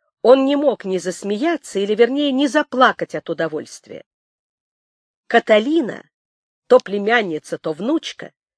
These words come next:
бесконечно его забавляла, равно как и участие, которое принимал во всём этом герцог Лерма. Когда я закончил своё повествование,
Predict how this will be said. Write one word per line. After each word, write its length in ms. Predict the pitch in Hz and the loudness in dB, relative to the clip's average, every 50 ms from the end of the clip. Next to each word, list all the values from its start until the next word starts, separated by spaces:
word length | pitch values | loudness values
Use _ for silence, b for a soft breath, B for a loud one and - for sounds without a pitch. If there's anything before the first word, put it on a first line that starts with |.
| _ _ _ _ _ _ _ _ | _ _ _ _ _ _ _ _
бесконечно 680 | 170 185 - - - 254 269 302 370 359 - - - | -2 -2 -2 2 4 4 4 4 2 -2 -2 -4 -4
его 200 | 294 294 254 277 | -4 0 0 0
забавляла, 680 | 254 262 240 214 262 254 233 262 285 247 208 185 156 143 | 2 2 2 2 2 0 2 2 2 2 2 2 0 -2
равно 300 | 156 175 175 185 226 254 | -2 -4 -2 2 2 2
как 240 | - - 214 196 - - | 2 2 -2 -4 -4 -10
и 100 | - 220 | -6 -6
участие, 800 | 196 180 170 - - - 339 349 - - - - - 143 - - _ _ _ _ _ _ _ | -4 -4 -6 -8 -4 -4 -4 -4 -4 -8 -14 -8 -8 -8 -8 -8 _ _ _ _ _ _ _
которое 380 | - 190 185 - 202 190 185 170 | -2 -2 0 0 0 -2 -2 -4
принимал 480 | - 170 165 170 165 165 240 294 320 | -4 -6 -6 -4 -4 0 0 0 0
во 120 | 262 269 269 | 2 -2 -2
всём 280 | - - - 262 254 | -2 0 -2 0 0
этом 320 | 254 240 - - 220 226 - _ _ _ _ | 0 -2 -2 -2 -4 -4 -6 _ _ _ _
герцог 560 | 147 135 175 190 190 - - - 190 - - | -10 -4 -2 -2 -2 -2 -6 -10 -10 -10 -8
Лерма. 440 | 165 147 147 139 - - 127 - - _ _ _ _ _ _ _ _ _ _ _ _ _ _ _ _ _ _ _ _ _ _ _ _ _ _ _ _ _ _ _ _ _ _ _ _ _ _ _ _ _ _ _ _ | -8 -8 -8 -8 -10 -14 -20 -20 -20 _ _ _ _ _ _ _ _ _ _ _ _ _ _ _ _ _ _ _ _ _ _ _ _ _ _ _ _ _ _ _ _ _ _ _ _ _ _ _ _ _ _ _ _
Когда 280 | - - 226 220 214 403 | 0 2 2 4 6 4
я 180 | 392 381 381 | 4 4 2
закончил 540 | 311 320 285 - - 294 302 269 - 269 247 | 2 0 -2 0 0 0 0 0 -2 -4 -4
своё 280 | - - 208 208 220 233 | -4 -2 -2 -2 -2 0
повествование, 920 | - 202 - 170 - - - 151 - 147 147 151 156 160 165 190 202 | -2 -6 -8 -8 -12 -8 -8 -8 -6 -4 -4 -4 -4 -6 -6 -8 -8